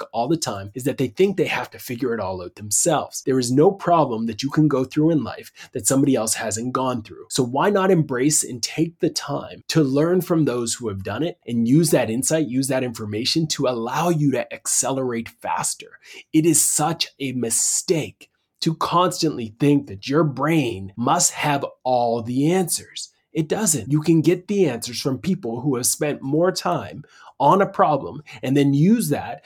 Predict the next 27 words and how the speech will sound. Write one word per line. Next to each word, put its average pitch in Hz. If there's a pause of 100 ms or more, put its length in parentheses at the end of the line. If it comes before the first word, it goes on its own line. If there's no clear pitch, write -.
(140)
to 165
get 156
a 139
shortcut 143
and 143
a 135
cheat -
code 120
to 143
get 143
closer 175
to 120
the 143
goal 143
that 110
you're 110
chasing 131
and 110
pursuing. 104 (640)
Invest 135 (300)
in 113 (320)
workshops. 101 (280)
They 117
can 160
unlock 139 (180)
amazing 107 (180)
returns. -